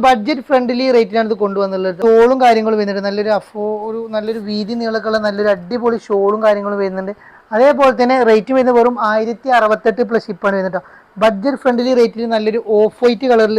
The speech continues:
നിങ്ങൾക്ക് ഈ ഐറ്റം സ്വന്തമാക്കട്ടെ. നല്ലൊരു അടിപൊളി ഐറ്റം. മീഡിയം മുതൽ ഡബിൾ എക്സ് എൽ സൈസ് വരെ ഇത് അവൈലബിൾ ആണ് ട്ടോ. നെക്സ്റ്റ് നമ്മളൊരു പ്രീമിയം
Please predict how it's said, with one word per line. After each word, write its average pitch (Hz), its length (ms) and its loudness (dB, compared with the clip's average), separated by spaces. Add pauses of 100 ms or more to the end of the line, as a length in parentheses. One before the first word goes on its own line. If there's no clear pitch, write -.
(100)
നിങ്ങൾക്ക് 202 320 -4 (380)
ഈ 214 40 -2 (100)
ഐറ്റം 208 220 -8 (160)
സ്വന്തമാക്കട്ടെ. 185 540 -8 (100)
നല്ലൊരു 196 340 -8
അടിപൊളി 220 480 -2
ഐറ്റം. 196 260 -6
മീഡിയം 214 280 -4
മുതൽ 226 180 0 (560)
ഡബിൾ 226 220 2
എക്സ് - 160 -4
എൽ 302 60 -2 (120)
സൈസ് 240 280 0
വരെ 240 200 4
ഇത് 208 160 0
അവൈലബിൾ 190 400 -2
ആണ് 180 140 -8
ട്ടോ. 180 80 -2 (1200)
നെക്സ്റ്റ് 277 220 2
നമ്മളൊരു 320 320 4 (220)
പ്രീമിയം 277 460 2